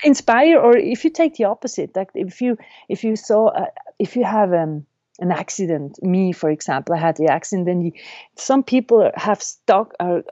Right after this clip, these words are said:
the picture of the impact are stuck in their mind. You know, you, "Oh, I always keep on thinking on that." And this is also something that can hold, talking about sports now, that can hold you back of going off the next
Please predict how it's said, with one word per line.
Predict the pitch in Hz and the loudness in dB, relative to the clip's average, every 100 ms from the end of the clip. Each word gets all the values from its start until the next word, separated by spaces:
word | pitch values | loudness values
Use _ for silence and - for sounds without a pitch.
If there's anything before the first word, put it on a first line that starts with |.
| - - _ _ | -16 -18 _ _
the | - | -12
picture | - 240 277 - 214 | -4 -4 -4 0 2
of | 170 - | 2 0
the | 226 220 | -2 2
impact | 240 - 190 165 - | 2 0 -4 -6 -6
are | 165 | -12
stuck | - - 170 - | -8 -2 -2 -2
in | 196 175 | -8 -6
their | 165 | -6
mind. | 151 160 160 131 - | -6 -8 -8 -10 -8
You | 180 | -6
know, | 170 165 | -4 -4
you, | 175 - | -2 0
"Oh, | 180 175 | 2 0
I | 151 147 | -2 -4
always | 147 143 - - | -4 -4 -6 -18
keep | - 190 151 | -16 -12 -12
on | 143 | -10
thinking | - 151 - - | -10 -10 -10 -14
on | - - - | -14 -14 -8
that." | - - - | -8 -8 -14
And | - - - - - | -14 -16 -20 -20 -8
this | - 320 | -2 0
is | - - | 2 2
also | 302 302 220 | 2 2 -4
something | 208 240 233 226 202 | -4 0 0 -2 -4
that | 175 175 - | -4 -6 -6
can | 196 | -2
hold, | 180 202 - - | 2 2 0 -4
talking | 247 240 202 | -2 -2 -2
about | 165 160 | 0 -2
sports | - 160 175 - | -2 -4 -4 -4
now, | 160 156 | -8 -6
that | 156 | -6
can | - 170 | -6 0
hold | 175 220 190 | 4 4 2
you | 190 | 0
back | 175 165 180 - | 2 0 -2 -6
of | 156 151 - - _ _ | -6 -6 -16 -20 _ _
going | - 180 175 165 | 0 2 2 -2
off | 175 208 - | -2 -2 -4
the | - | -10
next | 156 156 - - - - | -8 -10 -12 -20 -18 -20